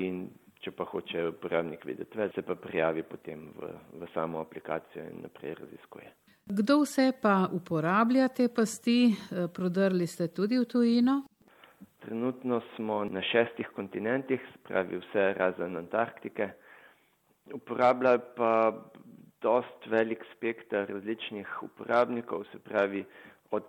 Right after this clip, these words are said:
Speaker 1: posameznih pridelovalcev, s tem, da se zares tega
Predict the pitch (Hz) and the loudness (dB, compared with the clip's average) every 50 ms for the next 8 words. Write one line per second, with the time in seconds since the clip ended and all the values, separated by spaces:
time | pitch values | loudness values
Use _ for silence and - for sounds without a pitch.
0 | - - 104 - - 110 104 101 101 98 90 95 90 90 - - - - 87 82 | -12 -12 -12 -4 -2 0 0 0 -2 -4 -6 -8 -10 -10 -12 -16 -18 -18 -12 -10
1 | 85 85 87 90 113 127 139 139 - - - 123 117 110 113 - - - - - | -6 -4 0 4 4 4 4 4 0 -2 0 0 0 0 0 -6 -18 -20 -20 -20
2 | - - 98 92 92 87 87 87 87 85 87 - - 55 55 - _ _ _ _ | -10 -8 -6 -6 -4 0 0 2 2 2 0 -4 -8 -20 -20 -20 _ _ _ _
3 | _ _ - - 98 95 98 101 104 101 95 - _ - 101 92 95 92 | _ _ -16 -14 -12 -10 -10 -8 -6 -6 -8 -8 _ -8 -6 -4 -4 -6